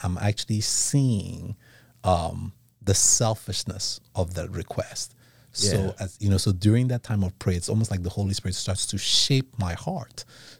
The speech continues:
Speaker 1: to where what I went in with, you know, what I went into prayer with is completely different from the final thing that I'm asking God for. It's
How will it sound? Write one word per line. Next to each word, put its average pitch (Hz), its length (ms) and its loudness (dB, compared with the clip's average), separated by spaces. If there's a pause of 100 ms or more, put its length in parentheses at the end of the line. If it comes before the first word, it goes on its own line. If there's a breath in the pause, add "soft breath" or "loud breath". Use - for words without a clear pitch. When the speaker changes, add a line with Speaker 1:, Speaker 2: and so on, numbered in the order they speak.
Speaker 1:
to 104 100 2
where 98 380 4 (300 soft breath)
what 101 320 4
I 98 200 4
went 104 580 4 (100)
in 98 360 6
with, - 540 2 (560)
you 95 80 2
know, 92 60 2
what 90 200 0
I 90 120 2
went 117 280 6
into 101 240 0
prayer 98 300 0
with 98 400 -4 (300 loud breath)
is 107 160 0
completely 127 800 -2
different 101 520 -2 (260 soft breath)
from 90 420 0
the 90 100 0
final 98 640 0
thing 87 200 -4
that 87 120 -4
I'm 90 80 -4
asking 90 360 -6
God 87 260 -6
for. 90 240 -8
It's - 180 -4